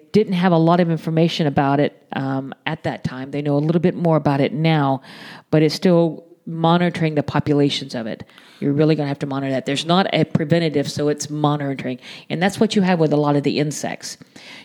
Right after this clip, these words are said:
You know, it's hard to say, "Okay, I'm gonna put a pre-, preventative down." If you don't have it present, um, odds are you're not gonna catch that window of opportunity. That's why I said it's the moment in time.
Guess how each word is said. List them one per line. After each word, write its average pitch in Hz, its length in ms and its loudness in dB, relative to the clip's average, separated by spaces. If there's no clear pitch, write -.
You 147 60 -4
know, 151 160 2
it's 147 140 0
hard 170 300 2
to 151 60 -4
say, 160 200 2
"Okay, 151 200 2
I'm 151 60 0
gonna 147 100 -2
put - 120 2
a 156 40 -2
pre-, 160 340 0
preventative 160 600 2
down." 127 360 -2
If - 160 -6
you 165 80 -2
don't 175 280 -2
have 175 500 -2
it - 180 -2
present, 156 600 0
um, 156 560 -4
odds 175 300 2
are 170 180 2
you're 160 180 2
not 151 220 -2
gonna 143 160 -2
catch 147 260 -4
that 110 140 0
window 139 240 2
of 131 80 0
opportunity. 131 540 0
That's 135 180 -2
why 160 80 2
I 156 40 2
said 151 220 0
it's 143 200 -2
the - 120 -12
moment 147 320 -2
in 131 80 -4
time. 113 400 -6